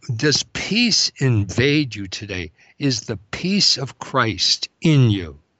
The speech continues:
Uh, do you wake up filled with that joy of the heart of Jesus, filled with the glory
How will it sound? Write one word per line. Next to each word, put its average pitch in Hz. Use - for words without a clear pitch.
Uh, 143
do 143
you 151
wake 165
up 101
filled 180
with 123
that 131
joy 123
of 113
the 104
heart 131
of 113
Jesus, 98
filled 165
with 135
the 127
glory 113